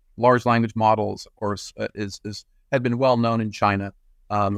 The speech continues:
which is very plugged in. Chinese companies are very plugged in, and Chinese researchers to the global sort of A I community. So not, not unknown. I think they were surprised that, that a company like Open A I decided to release this, you know, to the public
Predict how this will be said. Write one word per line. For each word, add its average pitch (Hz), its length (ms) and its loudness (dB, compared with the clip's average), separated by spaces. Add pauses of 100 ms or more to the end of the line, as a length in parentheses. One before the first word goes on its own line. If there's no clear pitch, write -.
which 107 180 -6
is 101 120 -4
very 113 240 0
plugged 107 340 -2
in. 107 140 0
Chinese 113 220 -2
companies 104 260 -4
are 104 60 -2
very 104 180 0
plugged 104 320 -4
in, 101 120 0
and 98 80 -2
Chinese 107 280 -6
researchers 98 520 -6
to 101 120 -4
the 98 80 -6
global 101 520 -2 (280)
sort 104 160 -4
of 98 100 -8
A 104 140 2
I 98 160 0
community. 101 540 -4
So 101 300 0
not, 156 220 2
not 156 240 0
unknown. 120 500 0 (220)
I 147 60 -4
think 233 160 0
they 190 100 4
were 143 120 -2
surprised 127 540 0
that, 107 160 -2 (460)
that 113 240 0
a - 40 -8
company 135 320 -2
like 107 180 -2
Open 107 220 0
A 104 80 -2
I 104 220 0
decided 104 460 -2
to - 120 -4
release 98 460 -2
this, - 360 -4
you - 60 -2
know, 92 80 0
to - 140 -6
the 92 80 -8
public 107 480 -2